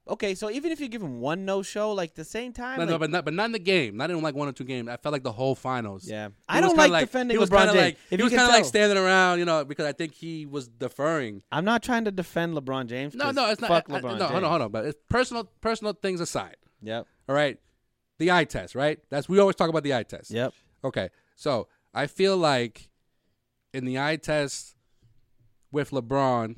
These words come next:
Speaker 2: versus the eye test with Steph,
Speaker 1: LeBron wins every time.
Speaker 2: I, I know, but I'm talking about when in situations where they should have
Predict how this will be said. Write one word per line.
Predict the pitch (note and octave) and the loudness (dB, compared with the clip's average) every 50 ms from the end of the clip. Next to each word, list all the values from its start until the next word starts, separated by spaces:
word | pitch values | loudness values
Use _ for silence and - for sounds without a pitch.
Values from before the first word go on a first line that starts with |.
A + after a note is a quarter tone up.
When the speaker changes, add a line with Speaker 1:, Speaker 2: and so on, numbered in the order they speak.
| - _ _ _ _ _ _ | -16 _ _ _ _ _ _
Speaker 2:
versus | - C#3 D3 D3 - D3+ C3+ A#2 | 0 0 0 0 0 -4 -4 -4
the | B2 A#2 | -2 -2
eye | A#2 B2+ C3 B2+ | 0 -2 -2 -2
test | - - C3+ B2+ - | -4 -6 -8 -8 -8
with | A#2 - | -12 -16
Steph, | - - - C#3+ C3 G#2+ F#2+ - - _ _ _ _ _ _ _ _ _ _ _ _ _ _ _ _ _ | -14 -8 -4 -4 -4 -4 -6 -10 -18 _ _ _ _ _ _ _ _ _ _ _ _ _ _ _ _ _
Speaker 1:
LeBron | B2+ B2 D3 F3 F3+ E3+ | -4 2 4 4 6 6
wins | E3 F3 E3 D3+ | 4 4 4 4
every | D#3+ D#3 D3 C3 | 2 0 0 -2
time. | - D#3+ E3 B2 - - _ _ _ _ - | -4 -4 -4 -6 -6 -10 _ _ _ _ -8
Speaker 2:
I, | B2+ D3+ D3+ D3 D#3 | -6 -6 -4 -4 -2
I | |
know, | E3 F3+ D#3+ C#3+ | 0 0 0 0
but | B2+ B2+ | 0 -2
I'm | C3 C3 C3+ | -4 -4 -4
talking | C3+ E3+ D#3 D3+ | -4 -4 -4 -4
about | D3 C#3+ C#3+ C#3 B2 A#2+ B2 C3 | -2 -2 -2 -2 -4 -6 -10 -8
when | C3+ C#3+ C#3+ C#3 C3 A#2+ A#2 - | -4 -2 -2 -2 -2 -4 -8 -10
in | C3 C3 A#2 | -10 -10 -8
situations | - D#3 - - C#3+ D3+ C#3+ C#3+ C#3+ B2 | -6 -8 -4 -2 -2 -2 -2 -2 -4 -6
where | A#2+ C3 B2+ A#2+ A2+ G#2 G2+ - - _ _ _ _ | -4 -4 -4 -4 -4 -6 -8 -12 -18 _ _ _ _
they | - C#3 C3+ | -2 -2 -2
should | A#2+ - - - E3 E3 | -2 -4 -2 0 0 2
have | D3 C3+ A#2+ G#2+ - | 2 0 0 -4 -10